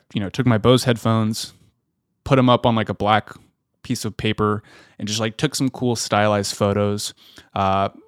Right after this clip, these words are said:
'cause I, it was fun for me to do. And I just kinda thought, "Hey, you know, whatever, wh-, whatever happens, happens." Literally somebody saw those photos and called me in for an interview, like, the next day,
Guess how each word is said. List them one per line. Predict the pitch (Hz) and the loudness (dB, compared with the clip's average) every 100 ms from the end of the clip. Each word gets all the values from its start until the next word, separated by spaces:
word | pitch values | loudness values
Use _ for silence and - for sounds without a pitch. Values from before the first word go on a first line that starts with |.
| _ _ - | _ _ -4
'cause | 127 | 0
I, | 120 127 - | 2 2 2
it | |
was | 147 143 | 2 2
fun | - 151 | 2 2
for | 165 | 2
me | 160 | 0
to | 156 | 0
do. | 147 175 190 - | 4 4 4 0
And | 120 123 127 - | -2 0 0 -2
I | 117 | -4
just | 120 117 | -2 -2
kinda | - 123 | -2 -2
thought, | 113 123 - | 2 2 2
"Hey, | 131 143 | -2 -2
you | 104 101 | -2 -2
know, | 107 | -2
whatever, | 110 113 101 101 | 0 2 0 -2
wh-, | 107 113 | -2 0
whatever | 110 107 | 0 2
happens, | 107 104 110 | 2 0 -2
happens." | - 104 98 98 - - - - - _ | 0 0 0 -6 -8 -14 -20 -20 -20 _
Literally | - 127 156 147 | -2 2 2 2
somebody | - 135 127 | 2 0 0
saw | - 107 113 | -2 2 4
those | 113 107 - | 4 0 -2
photos | - 101 104 104 110 - _ _ - | -2 0 2 0 -2 -8 _ _ -8
and | 104 104 98 98 - - | -2 -2 -2 -4 -8 -6
called | - 107 | 2 2
me | 110 | 2
in | 107 | -2
for | - 107 | -2 -4
an | |
interview, | 95 101 101 98 95 | -4 -4 -6 -6 -6
like, | 101 | -8
the | - | -10
next | 76 - - | -10 -10 -12
day, | - - | -12 -14